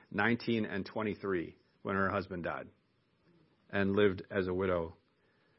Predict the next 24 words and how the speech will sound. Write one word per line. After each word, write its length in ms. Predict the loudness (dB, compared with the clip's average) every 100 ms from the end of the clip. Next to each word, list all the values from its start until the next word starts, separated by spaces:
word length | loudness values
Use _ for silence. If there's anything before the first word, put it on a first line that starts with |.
| _ _ -10
um, 280 | -8 -8 -14 _ _ _ _ _ _ _ -10
until 240 | 2 2
she 120 | 4
was 100 | 0
eighty-four. 540 | 0 -2 -4 -6 -6 -10 _ _ _ _ _ _ _ _ _ -20 _ -20 -20 _ _ _ _ _ _
What 120 | 8 10
does 100 | 10
it 80 |
mean 160 | 6 6
to 60 | 8
be 160 | 8
a 60 | 8
true 420 | 6 6 8 6
widow? 480 | 6 10 10 8 4 0
The 80 |
Bible 320 | 4 6 8 8
actually 300 | 6 4 6
gives 260 | 6 6
us 180 | 2 -2
a 80 | 0
definition. 600 | 2 0 0 0 0 -2
The 100 | -2
Apostle 400 | -2 0 0 0
Paul 440 | 0 4 6 4